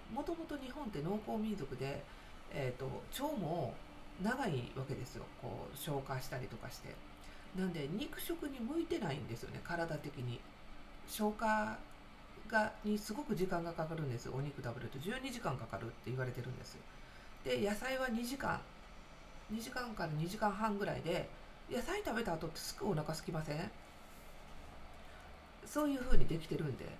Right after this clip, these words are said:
で、このお肉を食べてしまうと、朝ハムサンド、昼、ね、えーと、豚の生姜焼き、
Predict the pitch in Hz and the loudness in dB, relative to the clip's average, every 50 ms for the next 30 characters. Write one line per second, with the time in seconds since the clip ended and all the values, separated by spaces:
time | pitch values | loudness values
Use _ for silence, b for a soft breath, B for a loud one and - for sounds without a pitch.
0 | - - - - - - - - - - - - - - - - 240 269 294 330 | -12 -14 -16 -16 -16 -16 -16 -16 -16 -16 -16 -14 -14 -12 -8 -4 -2 0 0 0
1 | - - - - - - - - - - - 262 254 240 240 247 262 233 165 135 | -2 -4 -8 -12 -14 -14 -14 -14 -12 -8 -6 -4 -4 -4 -4 -4 -4 -4 -4 -4
2 | - - - 196 220 254 339 415 - - - 165 147 - 139 135 135 131 139 131 | -4 -2 0 2 2 4 2 0 0 0 -2 -2 0 -2 -2 -2 -2 -4 -4 -4
3 | - 143 135 127 131 - - 165 143 113 - - - - - - - - - - | -2 -2 -2 -2 -2 -4 -2 -2 0 0 -2 -4 -6 -12 -14 -14 -14 -14 -14 -14
4 | - - - - - - - - - - - - - - - 220 226 - - 285 | -14 -14 -14 -16 -16 -16 -16 -16 -16 -16 -16 -16 -2 2 2 2 4 2 0 0
5 | 277 - - - - - - - 240 226 220 214 226 208 165 139 135 - 110 113 | 0 -2 -6 -10 -10 -8 -4 -2 -2 0 0 0 0 0 0 -2 -2 -4 -6 -6
6 | 113 - - - - - - - - - - - - 285 233 190 165 156 160 - | -6 -6 -10 -12 -14 -16 -16 -16 -16 -14 -8 -4 2 4 4 4 4 2 -2 -8
7 | - - - - - - - - - - - - - - - 165 156 165 196 247 | -10 -14 -14 -14 -14 -12 -14 -12 -14 -14 -14 -14 -14 -12 -6 -4 -2 -2 -2 -2
8 | - - - - - - - 156 139 131 139 131 139 165 165 202 196 165 156 - | -6 -10 -12 -14 -14 -10 -6 -4 -4 -4 -4 -4 -4 -2 2 2 2 2 2 0
9 | 151 139 131 131 127 123 120 - 139 131 - | 0 0 0 0 0 0 -2 -4 -6 -8 -8